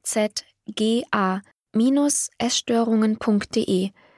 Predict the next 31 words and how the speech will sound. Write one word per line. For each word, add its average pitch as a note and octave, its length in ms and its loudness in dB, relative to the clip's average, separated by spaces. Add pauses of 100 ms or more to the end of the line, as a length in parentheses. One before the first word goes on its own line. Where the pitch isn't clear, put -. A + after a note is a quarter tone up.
informiert G#3+ 440 2
die G#3+ 60 2
Bundeszentrale A3 880 0
für G3+ 220 0
gesundheitliche A3+ 720 0
Aufklärung G3+ 600 0
über G#3+ 240 0
Warnsignale F#3+ 760 0 (420)
und G3+ 140 -2
bietet A3+ 240 2
Hilfe A#3 320 4
bei F#3+ 140 0
Essstörungen A3 720 0
an. F#3+ 320 0 (840)
Bei G3 120 0
psychischen G#3+ 640 0
oder F3 260 -2
physischen A3+ 440 2
Problemen G3 480 2 (240)
nimm A3 120 4
bitte A3+ 200 4
therapeutische G3+ 720 0
oder G3+ 180 2
medizinische G3 680 0
Hilfe F#3 520 -2
in G3+ 120 -2
Anspruch. - 560 -6 (460)
Kapitel D4 340 0
eins: F#3+ 400 -2
Zuversicht C#4 800 0
ist - 480 -2